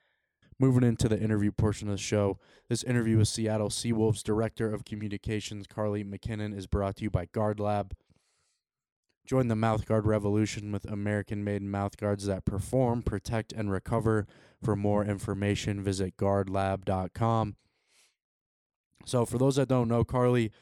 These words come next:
she's been involved with s-, the Seattle Seawolves since M L R started. I got to know her when I worked for the league.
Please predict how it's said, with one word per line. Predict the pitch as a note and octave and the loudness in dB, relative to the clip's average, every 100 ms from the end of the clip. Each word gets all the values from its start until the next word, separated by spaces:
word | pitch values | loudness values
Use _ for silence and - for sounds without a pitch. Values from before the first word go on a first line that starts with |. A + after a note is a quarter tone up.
| - - _ | -20 -20 _
she's | - | -2
been | A#2+ | 0
involved | A2 A2 G#2+ | 2 0 2
with | G#2+ | 0
s-, | - - | -2 -4
the | G#2+ G2+ G2 | -2 0 -2
Seattle | - A2 G#2+ | 0 0 0
Seawolves | - A2 G#2+ G#2+ G#2 | -2 0 2 0 -2
since | G#2+ G2 - | -6 -6 -4
M | A2+ | 0
L | G#2+ | 0
R | G2+ | 0
started. | F#2 - A2+ A2+ A2 A2 - - _ | -2 0 2 4 2 -2 -18 -20 _
I | A2 | -4
got | G#2 | -2
to | G#2 | 0
know | G#2 G2+ | 2 2
her | G#2 | 2
when | G2 | 0
I | F#2+ | 0
worked | G2 G#2 - | 0 -2 -2
for | G#2 | -2
the | G2 | -2
league. | G2 G#2 G2+ | 0 0 0